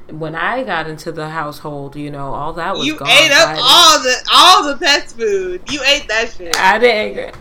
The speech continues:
Speaker 1: I didn't grow
Speaker 2: You
Speaker 1: up
Speaker 2: was
Speaker 1: with a
Speaker 2: like,
Speaker 1: pet,
Speaker 2: you,
Speaker 1: and
Speaker 2: they was like, "Listen, we can either buy the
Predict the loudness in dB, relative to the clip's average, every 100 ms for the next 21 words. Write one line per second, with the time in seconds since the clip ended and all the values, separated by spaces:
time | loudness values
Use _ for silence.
0 | -12 2 6 6 4 2 0 2 4 6
1 | 4 4 0 -2 -4 -8 -12 -2 0 0
2 | 0 -2 -2 0 0 0 -2 -4 -10 -12
3 | -12 -10 -8 -4 -4 -4 -2 -4 -4 -8
4 | -8 -10 -12 -12 -14 -14 -14 -18 -14 -12
5 | -10 -8 -8 -6 -2